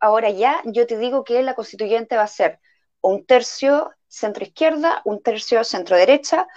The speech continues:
un sexto, eh, el mundo hack y un sexto el mundo ya de la línea roja que estaba ahí hablando. Esa va a ser la constituyente, si es que ahora ya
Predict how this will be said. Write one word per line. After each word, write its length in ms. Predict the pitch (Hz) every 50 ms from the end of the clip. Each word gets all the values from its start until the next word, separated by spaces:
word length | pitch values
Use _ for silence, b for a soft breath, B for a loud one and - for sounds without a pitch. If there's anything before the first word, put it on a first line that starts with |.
| B B -
un 120 | 208 208
sexto, 800 | 202 - - 247 240 240 - - - 269 262 262 254 262 262 - b b b b b
eh, 680 | - 196 196 190 190 185 180 175 175 170 165 165 160 156 165 165 160 170 -
el 140 | - 190 202
mundo 280 | 190 214 233 208 214 202
hack 420 | - - 302 508 - - - _ _ _ _ _ b b b b
y 160 | - 220 226
un 100 | 233 220
sexto 580 | 220 - - 240 233 - - - 254 240 233 233
el 120 | 220 220 220
mundo 720 | 214 220 226 220 226 220 220 214 208 202 202 202 190 185 190 190 - - _ _
ya 480 | - 180 180 208 208 202 196 196 185 180
de 220 | - 190 202 208
la 100 | 208 220
línea 240 | 220 220 214 214 214
roja 240 | 208 226 226 - 196
que 60 | 180
estaba 180 | 175 170 185 175
ahí 80 | 160 147
hablando. 380 | 143 - - - - - - - b b b b b b b b _
Esa 200 | - 233 - 262
va 20 | 226
a 40 |
ser 120 | 226 226 214
la 100 | 208 208
constituyente, 680 | 208 208 196 208 - 220 202 220 226 220 - - 277
si 160 | - - - 202
es 60 | -
que 280 | - 202 185 - - _ _ _ _ -
ahora 460 | - 190 190 208 214 214 208 196 175
ya 380 | 165 156 151 151 165 175 214 330